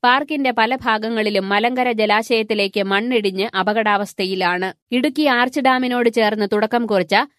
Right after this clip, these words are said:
ലേസർ ഷോ പദ്ധതിയും പാതിവഴിയിലാണ്. കഴിഞ്ഞ ബഡ്ജറ്റിൽ പ്രഖ്യാപിച്ച ഇടുക്കി മൾട്ടിപ്ലക്സ് തിയേറ്റർ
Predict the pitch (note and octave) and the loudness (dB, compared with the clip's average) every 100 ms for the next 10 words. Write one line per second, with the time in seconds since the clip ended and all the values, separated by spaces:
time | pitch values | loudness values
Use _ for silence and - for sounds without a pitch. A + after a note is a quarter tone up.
0 | - A#3+ C4+ D4+ C4+ - B3+ A#3+ G#3 A#3 | 0 2 2 0 0 2 0 2 0 0
1 | G#3+ G3+ G#3+ C#4 G#3 G#3 A3+ A3 G3 G3 | -4 -2 -2 0 2 2 2 0 0 -2
2 | F#3+ F3 E3+ F3 - - B3+ C4+ D4+ C#4 | 0 0 0 -2 -6 2 2 2 -2 0
3 | B3+ A3+ C4 C4+ B3+ A3 B3 A3 G#3 G3+ | 0 2 -2 -2 -4 -2 -2 0 0 0
4 | F3 G#3 A#3 C4 C4 D#4+ B3+ G#3+ A#3 A#3 | -2 -4 -4 -4 -2 -4 -2 0 0 0
5 | C#4+ C4 C4+ C4 - A#3 A3+ G#3+ G#3+ | -6 -2 -2 -2 -10 -4 0 2 0